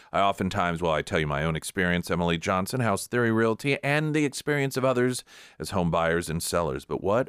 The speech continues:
about lenders? I had the pleasure of working with Emily Johnson on a transaction. I was the lender working with the buyers, and Emily was the trusted professional that represented them.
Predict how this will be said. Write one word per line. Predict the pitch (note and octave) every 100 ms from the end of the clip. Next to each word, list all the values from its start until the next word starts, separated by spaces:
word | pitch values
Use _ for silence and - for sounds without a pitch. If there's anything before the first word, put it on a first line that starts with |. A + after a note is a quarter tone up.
| -
about | A2 E2 D#2+ -
lenders? | - C2+ - - - - - _ _ _ _ _ _ _ _ _ - - _
I | G#2+
had | D#3
the | D3
pleasure | - E2 D#2+ D#2+
of |
working | E2 F2+ - F2
with | D#2+
Emily | E2 D#2+ D#2
Johnson | F2+ D#2+ E2 F2
on | F2
a | E2
transaction. | F#2+ E2+ E2 F2 E2+ - A#2+ F3 _ _ _ _ - - -
I |
was | G#2+ A2
the | G#2
lender | G2+ A#2 D3 E3
working | D3 B2 A#2 A2+
with | A2+ -
the |
buyers, | G2 E2 B1+ - - - _ _ _ _ -
and | A#2+ B2+ B2+ -
Emily | A#2 F#2+ F2
was | F2 F#2
the | F2+
trusted | - - B2+ D3 - - _
professional | - E2+ A#2+ A#2 - D#2 E2
that | E2
represented | F#2 E2+ F#2 E2+ G2 F#2+
them. | D2+